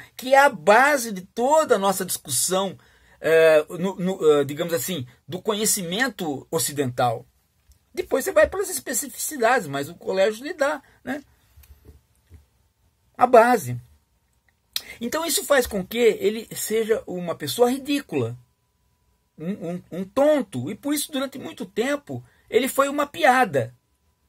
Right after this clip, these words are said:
Acontece, meu amigo, que, e aí é que entra a questão, acontece que as piadas, desde quando o mundo é mundo,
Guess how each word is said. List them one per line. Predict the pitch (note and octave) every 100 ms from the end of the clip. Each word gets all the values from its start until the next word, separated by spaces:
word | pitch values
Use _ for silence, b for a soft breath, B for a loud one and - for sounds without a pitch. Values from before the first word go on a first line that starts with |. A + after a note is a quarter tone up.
| _ _ _ _ _
Acontece, | - - A4 C3 F#3 C4 -
meu | D#3 C#3
amigo, | B2 A2 A2+ - _ _ _ _ _ _ _ _ _ _ _
que, | C#4 C4 C#3 B2 _ _ _ _ _ _ _ _ _ _ _ _ _ _ _ _ _ _
e | B2+
aí | A#2+ D3 F#4+
é | -
que | G#3+ E3+
entra | E3 C#3+
a | B2+
questão, | C3 - B2 - - _ _
acontece | G#3 A3+ G#3+ C3 D3+ D#3+ E3 - -
que | - D3+ G2 - _ _ _ _ _ _ _ _ _ - _ _ - -
as | G3 G3
piadas, | - D3 A#2 D3+ F#3+ B2+ A2 G2+ - - - _ _ _ _ _ _ _ _ _ _
desde | C3 D#3+ C4+ D#4+ D4 A#3 B3
quando | - B3+ A3
o | F3+
mundo | F3 F#3 D3+
é |
mundo, | B2 C#3+ G#3+ F#3 A#2 A#2